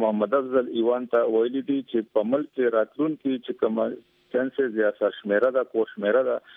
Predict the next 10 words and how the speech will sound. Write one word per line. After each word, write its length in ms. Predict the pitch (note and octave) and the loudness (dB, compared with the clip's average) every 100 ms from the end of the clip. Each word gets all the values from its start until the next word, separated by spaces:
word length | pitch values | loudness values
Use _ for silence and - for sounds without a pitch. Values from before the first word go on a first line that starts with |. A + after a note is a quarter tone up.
| - - - B2 | -20 -16 -2 2
دا 80 | C3 B2 | 2 2
به 180 | B2+ - _ _ - | 0 -2 _ _ -8
د 200 | A#2+ G#2+ G#2 G#2 G#2 G#2 | -2 2 2 0 0 2
را 80 | G#2+ | 4
روانې 320 | G#2+ B2+ C#3+ C3+ | 4 2 2 0
میاشتې 340 | B2 A#2+ - A#2 A2 | 0 0 -2 -2 2
مارچ 200 | C3 C3 - | 0 0 -4
کې 160 | A#2+ | -2
کولی 320 | A2 A2 C3 C#3+ | 2 2 0 -2
شي. 180 | - D3 | -2 -4